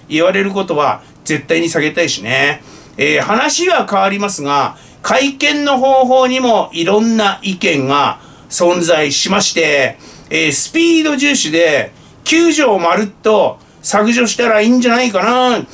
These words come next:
えー、私は、あ、考えております。参院選でも公約で、九条廃止を訴えさせていただきましたが、えー、で、日本国憲法は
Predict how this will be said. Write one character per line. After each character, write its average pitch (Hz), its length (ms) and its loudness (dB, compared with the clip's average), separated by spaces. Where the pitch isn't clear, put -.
え 170 160 0
ー、 - 20 4
私 170 360 0
は、 151 320 0
あ、 143 60 -4
考 143 260 -4
え 135 80 -2
て 123 80 -8
お 123 40 -2
り 143 80 -4
ま 190 220 2
す。 - 400 -10
参 240 340 0
院 247 60 -2
選 247 240 0
で 233 80 2
も 175 120 0
公 165 180 0
約 175 200 0
で、 175 260 0
九 302 280 2
条 160 240 0
廃 147 220 -4
止 143 340 -6
を 165 240 0
訴 160 280 -2
え 208 100 2
さ 214 120 0
せ 208 80 -4
て 139 100 -4
い 127 60 -6
た 180 80 0
だ 202 60 2
き 247 60 0
ま 269 120 2
し - 20 -2
た 277 100 2
が、 170 440 0
え 165 420 0
ー、 156 60 -6
で、 226 420 0
日 185 120 0
本 285 160 2
国 294 160 0
憲 277 300 0
法 175 180 2
は 165 340 2